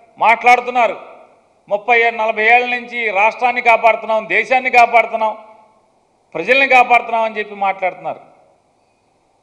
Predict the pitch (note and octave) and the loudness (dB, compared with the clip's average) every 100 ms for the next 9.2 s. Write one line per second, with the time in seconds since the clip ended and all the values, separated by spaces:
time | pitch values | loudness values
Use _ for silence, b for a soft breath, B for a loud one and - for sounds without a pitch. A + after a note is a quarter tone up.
0 | G#2 - F#3 - F3 A#3 C4+ C4 A3 E3+ | _ -2 -2 0 -2 2 4 4 4 -4
1 | - - - _ _ _ _ _ _ _ | -6 -20 -20 _ _ _ _ _ _ _
2 | _ _ _ _ _ _ B2 D3+ D3+ E3+ | _ _ _ _ _ _ -16 -8 -2 0
3 | A3 A3+ A3 C4 A#3+ A3+ F#3+ A#3+ A#3 A#3+ | 4 4 4 4 4 4 4 2 6 6
4 | F#3 - - - - _ _ _ _ _ | 6 -4 -16 -20 -20 _ _ _ _ _
5 | _ C#3+ A#3 B3 C#4 B3 A#3+ A#3 A#3+ C#4+ | _ -6 -2 4 4 6 4 4 0 -4
6 | C#4 A3 G3+ - _ _ _ _ _ _ | -6 -6 -10 -18 _ _ _ _ _ _
7 | _ _ _ _ _ _ _ _ _ _ | _ _ _ _ _ _ _ _ _ _
8 | _ _ _ _ F3 A3+ A3+ G#3 F#3 F3 | _ _ _ _ -2 0 2 0 0 0
9 | E3 | -2